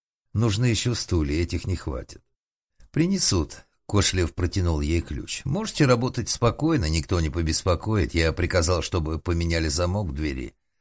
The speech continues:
Ключ один, и он только у вас. Другого нет ни у горничной, ни у портье.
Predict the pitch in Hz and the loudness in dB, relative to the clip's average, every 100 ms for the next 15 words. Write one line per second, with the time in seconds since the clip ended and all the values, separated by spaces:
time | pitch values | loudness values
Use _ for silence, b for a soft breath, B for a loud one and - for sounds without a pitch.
0 | _ _ 147 90 - 120 87 104 98 78 | _ _ -2 2 4 4 4 4 4 0
1 | 90 104 123 101 90 85 85 73 65 62 | 2 2 2 0 0 0 -2 0 -2 -4
2 | - 85 90 90 92 87 85 - 92 85 | -4 -2 -2 0 2 2 0 0 0 0
3 | 85 123 87 69 71 82 80 85 80 76 | -2 -2 -4 -4 -6 -6 -2 -4 -2 -4
4 | - 71 60 | -4 -8 -8